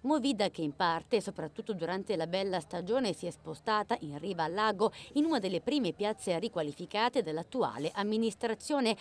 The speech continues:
con buona pace dei residenti della zona che ora lamentano i rumori eccessivi.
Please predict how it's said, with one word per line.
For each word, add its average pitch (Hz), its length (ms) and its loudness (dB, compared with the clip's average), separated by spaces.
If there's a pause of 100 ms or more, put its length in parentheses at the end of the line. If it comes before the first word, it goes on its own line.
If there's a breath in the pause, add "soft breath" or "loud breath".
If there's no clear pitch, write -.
(140 loud breath)
con 196 220 -2
buona 226 300 6
pace 240 300 2
dei 170 140 2
residenti 180 480 -2
della 170 320 0
zona 240 300 2
che - 160 -8
ora 160 160 -2
lamentano 220 600 0 (180 loud breath)
i 294 100 2
rumori 185 460 0
eccessivi. 143 680 -2